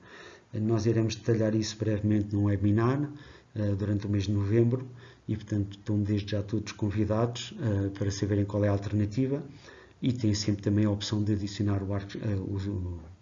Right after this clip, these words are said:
atribuir licenças de ArcGIS Pro diretamente a partir do ArcGIS Online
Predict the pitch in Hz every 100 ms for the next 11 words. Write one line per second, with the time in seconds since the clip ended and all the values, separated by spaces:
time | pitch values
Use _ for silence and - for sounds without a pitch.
0 | _ _ 113 113 120 123 117 113 110 -
1 | 101 110 101 117 110 107 104 101 101 101
2 | 107 104 104 98 101 - 110 104 101 107
3 | 98 98 104 107